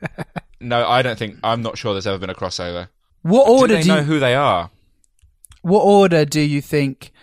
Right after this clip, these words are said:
Speaker 2: Paul is, uh, is executing the other members of S Club seven?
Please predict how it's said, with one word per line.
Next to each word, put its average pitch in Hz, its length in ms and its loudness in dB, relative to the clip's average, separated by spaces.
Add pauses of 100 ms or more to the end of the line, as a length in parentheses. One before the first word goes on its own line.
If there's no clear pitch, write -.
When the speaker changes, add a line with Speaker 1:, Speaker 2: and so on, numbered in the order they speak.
(200)
Speaker 2:
Paul 156 300 2
is, 135 300 -4
uh, 131 320 -6 (440)
is 135 180 -8
executing 135 880 -2
the 139 100 -2
other 131 160 -2
members 127 300 -2
of 131 60 -4
S 127 160 -4
Club 120 200 -10
seven? 113 340 -8